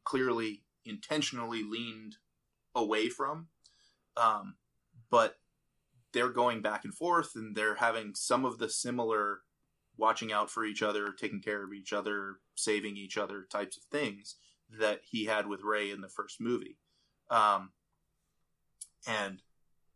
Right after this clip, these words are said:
so you see, I, I'm not as concerned with, oh, this character is interested in Rey, because I think that that was a natural place for that character to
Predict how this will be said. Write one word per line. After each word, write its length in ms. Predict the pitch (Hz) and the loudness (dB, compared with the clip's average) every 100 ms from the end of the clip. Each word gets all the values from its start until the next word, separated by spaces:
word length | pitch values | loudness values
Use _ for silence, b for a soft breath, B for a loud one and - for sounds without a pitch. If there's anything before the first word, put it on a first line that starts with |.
| _ _ _ _ _ _ | _ _ _ _ _ _
so 280 | - 120 110 | 0 0 0
you 240 | 117 117 | -4 -4
see, 580 | - - 135 135 123 - _ _ _ _ | -2 0 0 -2 -6 -12 _ _ _ _
I, 100 | 120 123 131 | -2 0 0
I'm 140 | 135 | 2
not 220 | 143 139 | 4 4
as 400 | 120 110 - - _ - | 2 0 -4 -18 _ -16
concerned 560 | 117 107 117 117 110 104 | -10 -4 -2 -2 -4 -4
with, 200 | 104 95 - | -4 -6 -2
oh, 420 | 139 107 92 95 _ _ - | 2 2 0 -10 _ _ -4
this 140 | 110 | -2
character 320 | - 117 110 | 4 2 2
is 100 | 107 | -2
interested 380 | 107 107 104 104 | -2 -6 -4 -4
in 80 | 92 92 | -4 -2
Rey, 340 | 110 113 101 95 | 4 4 2 -6
because 260 | 101 101 | -6 -4
I 60 | 101 | -2
think 180 | 113 - | -4 -6
that 120 | - | -4
that 180 | 101 95 | -2 -2
was 180 | 95 92 | -4 -10
a 160 | 92 | -10
natural 720 | 98 101 95 107 98 92 87 _ _ _ _ _ _ _ | -2 -2 -2 -2 -2 -4 -8 _ _ _ _ _ _ _
place 240 | 110 101 | -4 -2
for 100 | - 104 | -2 0
that 200 | 98 - | -2 0
character 320 | 156 95 | -2 -2
to 100 | 95 | -12